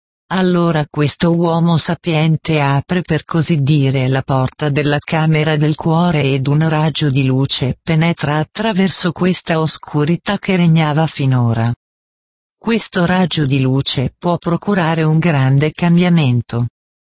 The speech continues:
Colui che finora errava può percepire il beneficio della luce ed aumentare per questo il desiderio, che gli viene esaudito dall'alto in ogni momento,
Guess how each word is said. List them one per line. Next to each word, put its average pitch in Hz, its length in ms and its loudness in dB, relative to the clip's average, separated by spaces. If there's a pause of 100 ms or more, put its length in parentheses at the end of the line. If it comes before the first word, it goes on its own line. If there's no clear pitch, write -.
(320)
Colui 156 680 0
che 143 120 -6
finora 170 520 0
errava 156 600 0
può 220 280 -2
percepire 190 840 0
il 156 200 0
beneficio 156 800 0
della 156 300 0
luce 156 460 0
ed 143 120 -2
aumentare 151 800 0
per 143 220 -4
questo 170 480 -2
il 160 200 2
desiderio, 147 840 0 (420)
che - 180 -2
gli 165 200 2
viene 202 460 2
esaudito 175 680 0
dall'alto 139 680 0
in 139 240 2
ogni 185 280 4
momento, 143 680 0